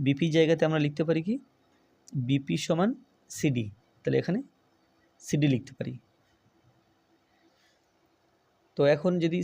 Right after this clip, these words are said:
সাইড চেঞ্জ করি, অতএব এখানে এবি, তার থেকে সিডি বিয়োগ করলাম, এবি মাইনাস সিডি, ডান দিকে আছে টু ই এফ,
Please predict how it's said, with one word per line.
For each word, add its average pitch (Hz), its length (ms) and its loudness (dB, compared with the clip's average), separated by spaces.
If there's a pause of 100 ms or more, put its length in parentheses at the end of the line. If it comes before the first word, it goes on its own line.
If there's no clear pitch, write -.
সাইড 143 200 2 (100)
চেঞ্জ 165 160 0 (100)
করি, 123 120 2 (100)
অতএব 143 260 -4 (840)
এখানে 143 240 2 (260)
এবি, 147 200 0 (1120)
তার 135 160 2
থেকে 151 140 -2 (100)
সিডি 147 280 0
বিয়োগ 123 260 0
করলাম, 113 220 -4 (640)
এবি 127 320 0 (800)
মাইনাস 135 380 -2
সিডি, 123 260 -6 (960)
ডান 131 220 0 (100)
দিকে 151 160 0 (100)
আছে 160 200 -2 (460)
টু 175 100 -4 (140)
ই - 20 4 (140)
এফ, 175 80 -4